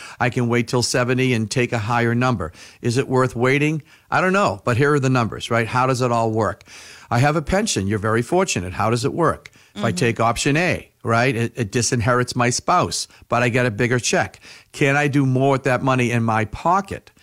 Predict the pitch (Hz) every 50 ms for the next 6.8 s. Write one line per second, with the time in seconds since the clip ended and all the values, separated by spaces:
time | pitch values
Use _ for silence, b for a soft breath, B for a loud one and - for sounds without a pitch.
0 | b b b - 156 139 135 131 - - 131 120 139 131 131 127 127 123 123 123
1 | 123 127 156 202 247 240 165 104 90 - - - - 151 120 139 131 120 120 110
2 | 110 107 - - - 110 104 90 - - - - 87 76 - - _ _ _ _
3 | _ _ - - 120 117 123 127 135 117 131 165 214 262 - - 104 90 - -
4 | 113 101 98 - 120 101 98 - - 87 76 - B B B B B B B -
5 | 120 131 135 - 156 160 180 196 196 208 226 160 - - 170 151 127 107 104 110
6 | 120 131 B B B B B - 139 127 143 143 131 127 123 123